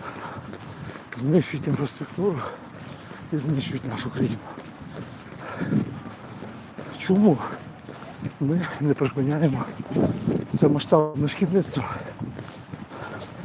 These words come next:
Питання до тих, які реально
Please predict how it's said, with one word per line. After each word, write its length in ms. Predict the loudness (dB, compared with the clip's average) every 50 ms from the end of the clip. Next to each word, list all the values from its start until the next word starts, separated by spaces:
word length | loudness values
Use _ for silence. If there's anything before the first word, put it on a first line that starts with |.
| -8 -6 -6 -6 -6 -10 -10 -12 -12 -12 -14 -16 -14 -6
Питання 480 | -2 -2 2 6 6 6 6 6 4 2
до 100 | 2 0
тих, 200 | 2 2 0 0 0 -2 -2
які 220 | 0 0 2 4 4 4 4 4 2 -2 -4 -4 -4 -2 0 0 4 4 4 4 4 2 0 2
реально 480 | 4 4 6 6 6 6 4 4 2